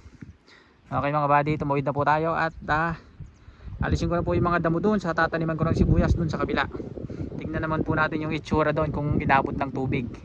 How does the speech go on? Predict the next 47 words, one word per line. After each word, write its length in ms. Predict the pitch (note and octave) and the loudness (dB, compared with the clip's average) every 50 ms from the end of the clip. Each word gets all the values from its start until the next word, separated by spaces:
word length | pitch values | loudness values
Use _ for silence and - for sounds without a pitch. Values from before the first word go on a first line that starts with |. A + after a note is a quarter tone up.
| - - - - | -14 -14 -14 -16
So, 160 | - - D#3+ G#3 | -4 0 2 4
ayan 240 | A3+ A#3+ B3 B3 | 4 4 4 4
nga, 160 | A#3+ B3 B3 B3 | 2 0 0 0
mga 160 | B3 B3 A#3+ | 0 0 2
buddy, 260 | A#3 A3+ A3 A3 A#3 A3+ | 4 4 4 6 4 4
ah, 80 | A3+ A3+ | 4 4
nakatawid 400 | A3 G#3 F#3 F3+ - G3+ F#3+ F#3 | 2 2 0 2 2 2 2 2
na 80 | G3+ | 2
po 160 | - G3 G3 F#3+ | 0 0 2 4
tayo 160 | F#3 F#3+ F#3 | 4 4 4
dito 160 | F#3 F3+ F#3+ | 2 -2 -2
sa 240 | F3+ - E3+ F3 F3 | -4 0 -2 0 0
kabila 400 | F#3 F#3+ F#3+ F#3+ F#3 F#3 F#3 F3+ | 2 4 4 4 6 4 2 2
at, 80 | F3+ | 2
ah, 320 | F3+ E3+ F3 F3 F3 F3 E3+ | 2 4 4 4 4 2 2
hindi 160 | F3 E3+ F3 | 0 -2 -4
po 160 | D#3+ - E3+ | 0 0 0
ako 160 | D#3+ E3+ E3+ | 0 0 0
nagkamali 320 | - D#3+ D#3+ E3 D#3+ E3 D#3+ | 0 0 -2 0 -2 -4 -6
ng 160 | D#3+ D#3 - | -6 -6 -4
sinabi. 480 | F3 - F#3 F#3+ F#3+ F#3+ F3+ E3+ D#3 - - - - - - - - - | -4 0 0 2 2 2 2 2 0 -4 -6 -6 -6 -6 -6 -4 0 0
Ang 160 | F#3 G3 F#3 | 0 0 0
tinawid 320 | G3 G#3 G#3 G#3+ G#3 - | 2 4 4 4 4 2
ko 80 | G#3+ G3 | 0 0
po 80 | G#3+ | 2
ay 80 | G#3+ G#3+ | 2 4
gagadibdib 640 | G3+ G#3+ G3+ G#3+ G3+ A3 - - B3 B3 A#3 - - - - - - - - C3+ | 4 4 2 2 2 0 0 2 2 2 2 2 -4 -10 -12 -12 -14 -14 -6 -6
dito 160 | D#3 F3 G3+ | -4 -4 -2
po 140 | F#3+ G#3+ G3 | -2 -2 -2
sa 80 | - F3+ | 0 0
kailugan, 460 | F#3+ G3 F#3+ G3 G3+ F#3+ G#3 G3 F#3+ | 0 2 4 4 4 4 4 2 2
mga 160 | F#3+ F#3 F#3 | 2 0 2
buddy. 280 | F3+ F3+ F3+ F3+ F#3 - - - - - - - - - - - | 2 2 2 2 0 -2 -4 -8 -10 2 2 4 4 4 0 0
Siyempre, 320 | - F#3+ G3 G3+ A3 G#3+ A3 | 2 2 4 6 6 6 6
para 160 | G#3 G3+ G#3 | 8 8 8
hindi 160 | G#3 G#3 G#3 | 8 8 6
ako 240 | G#3+ G3+ G3+ G#3+ G#3 | 6 6 8 6 8
mabasa 380 | G3+ G3+ F#3+ - G3 F#3+ F#3+ F3+ | 8 6 8 8 6 6 6 4
ay, 260 | F3 E3+ F3 F3+ F3 F3 | 4 4 4 6 6 4
ah, 160 | F3 E3+ E3 | 4 4 2
inalis 240 | F3 F3 E3+ E3+ D#3+ | 0 0 0 0 -2
ko 80 | - E3 | -4 -4
po 160 | D#3 E3+ D#3+ | -4 -2 -2
yung 80 | D#3+ | 0
mga 160 | D#3+ D#3+ D#3 D#3 | -2 0 0 0
damit 240 | D#3 F#3 - - | 0 -2 -2 0
ko. 160 | D3+ C#3+ C#3+ | 2 2 2